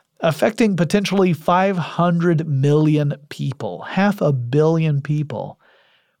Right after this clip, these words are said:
The deal somehow stayed in place even in the wake of that announcement. It did get marked down because originally the deal was for four point eight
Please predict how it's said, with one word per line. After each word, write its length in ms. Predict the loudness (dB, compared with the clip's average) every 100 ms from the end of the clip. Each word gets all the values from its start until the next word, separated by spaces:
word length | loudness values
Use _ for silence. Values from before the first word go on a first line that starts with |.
| _ _ _ _
The 100 | 0
deal 480 | 2 2 2 2 0 -6 _ -20 -20 _ -12
somehow 760 | -4 0 2 2 2 0 -4
stayed 380 | -4 0 2 2
in 120 | 0
place 500 | 0 2 2 0 -6
even 240 | -2 2 2
in 160 | 2
the 80 | 0
wake 500 | 2 0 0 -6 -20 _ _ -6
of 240 | -2 -2
that 320 | 0 -2 -2 -8 _ -8
announcement. 680 | -4 -2 -4 -8 -12 -12 -18 -20 -20 -6
It 100 | 0
did 180 | 2 2
get 140 | 2 0
marked 320 | 2 0 0
down 460 | 0 0 -2 -2 -4 _ _ _ _ -4
because 600 | 0 2 2 0 -4 -12 _ _
originally 560 | 0 4 4 2 2 2
the 140 | 2
deal 200 | 2 2
was 140 | 0 0
for 160 | -2
four 260 | 2 2 2
point 360 | 0 -2 -4 -4
eight 340 | -2 -2 -4